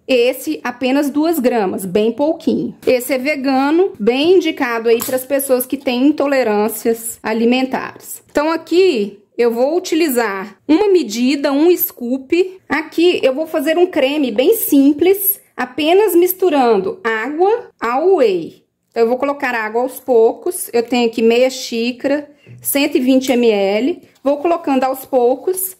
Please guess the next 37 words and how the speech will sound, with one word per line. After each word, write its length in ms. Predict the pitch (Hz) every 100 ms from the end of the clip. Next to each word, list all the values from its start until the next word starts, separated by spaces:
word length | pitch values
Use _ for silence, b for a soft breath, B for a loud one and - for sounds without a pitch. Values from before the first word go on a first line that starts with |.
| _
e 120 | 320
vendo 640 | 320 302 277 294 311 349 370 -
o 80 | -
ponto 340 | - 294 311 349
do 140 | 302
creme 640 | - 277 262 277 320 - _
que 120 | _ 254
eu 40 |
desejo. 560 | 233 311 262 220 185 -
Perceba 520 | 226 233 247 247 277
que 180 | - 262
ele 140 | 254
absorve 500 | 247 - 240 240 226
bem 380 | 202 214 240 311
os 100 | 214
líquidos. 800 | 208 214 220 247 339 359 - - _
Então, 180 | 247
a 60 | 269
água 320 | 247 277 294
aqui 540 | 359 - 277 277 349 - -
é 100 | 262
o 60 |
suficiente 680 | 285 370 370 370 339 277 277
pra 140 | 294
chegar 680 | 294 302 254 233 240 277 - _
no 140 | 254 277
ponto 320 | 277 247 247 254
do 140 | 285
creme. 680 | - 254 262 240 196 170 - b -
Aqui, 400 | 233 - 294 302
diabéticos 720 | 220 233 214 247 247 - 269
magros 560 | 262 240 226 208 214
que 100 | -
precisam 440 | 226 233 226 220 220
de 100 | 202
mais 400 | 202 233 294 -
calorias 920 | 285 233 208 254 269 196 175 - -